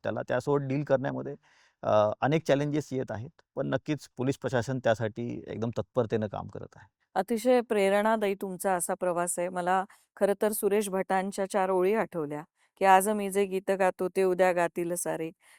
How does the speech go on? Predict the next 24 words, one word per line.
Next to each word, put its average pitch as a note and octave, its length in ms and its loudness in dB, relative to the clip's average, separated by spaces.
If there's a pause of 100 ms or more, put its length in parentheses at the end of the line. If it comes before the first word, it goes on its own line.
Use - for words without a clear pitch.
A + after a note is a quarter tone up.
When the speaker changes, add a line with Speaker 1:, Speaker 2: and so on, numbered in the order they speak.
(100)
Speaker 2:
येऊ G3 240 4
दे G#3+ 140 6
वक्षात G3+ 480 2
माझ्या F#3 360 2
वादळांचे E3+ 760 0
येर D#3+ 200 -6
जारे." D3+ 280 -12 (180)
Speaker 1:
<laughs> - 120 -16 (200)
Speaker 2:
म्हणजे G3+ 240 0
तुमचं A#3 260 4
व्यक्तिमत्व C4 600 4
हे C4+ 140 6
असं A#3 240 2
आहे B3 120 2
की B3 180 -8
तुम्ही B3 160 0
संकटांना A#3+ 560 0
म्हणता, A#3+ 300 4
"या, A3+ 320 8 (400)
मी A3 100 0
तुमच्याशी A3+ 440 2
लढायला G3 340 6 (100)
तयार F#3 260 2
आहे." C#3+ 120 -6